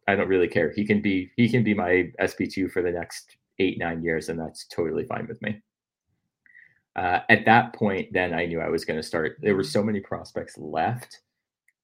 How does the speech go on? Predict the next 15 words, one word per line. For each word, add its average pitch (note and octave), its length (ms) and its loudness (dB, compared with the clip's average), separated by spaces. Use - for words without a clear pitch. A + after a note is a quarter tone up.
that F2+ 340 2
I, E2+ 240 -2
I F#2 140 2
knew F2+ 160 -2
I E2 80 0
was E2 160 -4
gonna E2 180 -8
start, D#2+ 320 -6
uh, D#2+ 440 -4
start - 320 -2
firing D#2+ 400 -2
them D#2 100 -6
out D2+ 160 -4
at - 120 -12
that, D#2 200 -4